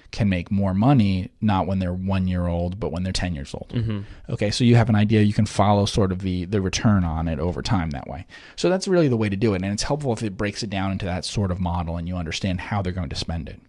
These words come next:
Speaker 2: Mm-hmm.
Speaker 1: Now, we talked about, when we would, uh, analyze a stock together,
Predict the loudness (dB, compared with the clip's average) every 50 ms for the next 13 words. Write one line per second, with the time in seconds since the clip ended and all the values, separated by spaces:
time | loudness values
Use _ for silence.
0 | _ -8 -6 -4 -2 0 0 0 0 2 2 2 2 2 2 2 0 0 -2 -4
1 | -4 -4 -2 -4 -4 -6 -10 -14 -20 -20 -20 -20 -20 -20 -20 _ _ _ _ _
2 | _ _ _ _ _ _ _ _ _ _ _ 0 2 4 6 6 6 4 4 2
3 | 0 -2 -2 -4 -6 -6 -2 0 0 0 0 0 -2 -4 -4 -4 -2 0 0 0
4 | -2 -4 -6 -6 -4 -4 -6 -8